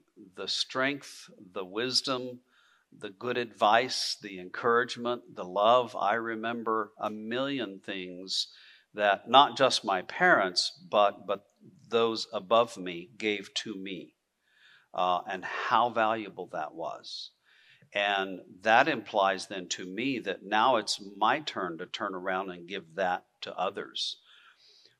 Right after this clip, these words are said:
which is, which is one of the things that makes everybody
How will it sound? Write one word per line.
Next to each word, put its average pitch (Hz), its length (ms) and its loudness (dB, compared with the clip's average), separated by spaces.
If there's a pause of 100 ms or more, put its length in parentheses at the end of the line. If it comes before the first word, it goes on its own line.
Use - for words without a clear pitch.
(120)
which 127 200 -2
is, 113 440 -2
which 117 200 -6
is 104 360 -6
one 131 260 2
of 185 80 0
the 139 80 -6
things 113 400 -6
that 113 180 -4
makes 110 460 -4 (160)
everybody 107 720 0